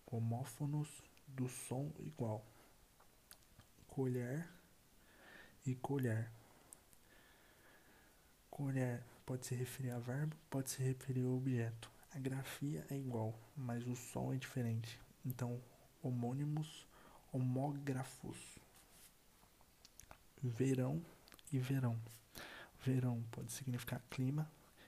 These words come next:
e verão pode significar verbo no futuro. A grafia é igual e o som é igual.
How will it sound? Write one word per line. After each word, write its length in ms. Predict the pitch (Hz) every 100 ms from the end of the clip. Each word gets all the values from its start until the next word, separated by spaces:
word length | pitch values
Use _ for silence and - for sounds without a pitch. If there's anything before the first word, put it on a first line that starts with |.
| -
e 80 | 131
verão 400 | 127 135 127 131
pode 240 | - 131
significar 840 | - - 139 131 - 135 131 127 123
verbo 360 | 120 127 135
no 120 | 135 131
futuro. 560 | - 139 127 120 117 - - - - - - - -
A 100 | -
grafia 540 | 120 127 - 139 160
é 40 | 151
igual 380 | 131 123 135 165 - -
e 120 | 143
o 100 | 135
som 320 | 135 - 147
é 60 | 151
igual. 280 | 127 117